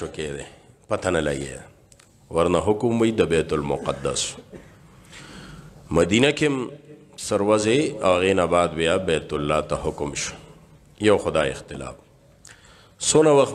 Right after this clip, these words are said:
مدینه کې نبی علیہ السلام بیت المقدس ته مونځ کړی دی؟ نو شک د راوي دی، شپاړس یا اوولس میاشتې.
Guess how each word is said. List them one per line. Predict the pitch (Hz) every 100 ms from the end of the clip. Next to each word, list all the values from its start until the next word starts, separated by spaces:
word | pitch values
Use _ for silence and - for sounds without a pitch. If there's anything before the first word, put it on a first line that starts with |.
| 117
مدینه | 107 107
کې | 110 110
نبی | 101 98 101
علیہ | 98 92
السلام | 90 92 92 92 90 85 - - - - _ - 78
بیت | 87 90
المقدس | 87 87 95 82 82 -
ته | -
مونځ | 80 82 - -
کړی | 76 71
دی؟ | 71 - - - - - - - - - 80
نو | 87 90 85 - -
شک | - - 135 131 101
د | 87
راوي | 87 85 90 78
دی، | - - - -
شپاړس | - - 101 101 101 98 95 - - - 85
یا | 82 80
اوولس | - 78 82 82 78 - -
میاشتې. | 78 76 64 - - -